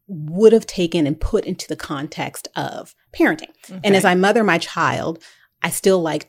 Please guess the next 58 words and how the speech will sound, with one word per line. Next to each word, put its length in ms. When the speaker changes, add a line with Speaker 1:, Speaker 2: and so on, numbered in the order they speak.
Speaker 1:
to 320
look 320
at 80
these 200
agreements, 460
and 140
these 140
are 60
agreements 360
that 80
I 80
try 300
to 160
make 240
with 100
him 320
every 300
day. 240
And 100
do 100
you 120
mind 240
if 80
I 40
take 200
a 40
couple 300
of 60
seconds 380
to 80
Speaker 2:
Please. 120
Speaker 1:
share 280
the 60
Speaker 2:
I 220
would 80
Speaker 1:
four 160
Speaker 2:
love 140
to 60
hear 140
Speaker 1:
agreements 340
Speaker 2:
this. 40
Speaker 1:
with 120
you? 80
Speaker 2:
Yeah. 80
Speaker 1:
Okay. 120
So 300
the 140
first 360
one 440
is 160
to 200
always 360
be 160
impeccable 580
with 180
your 120
word. 280
And 180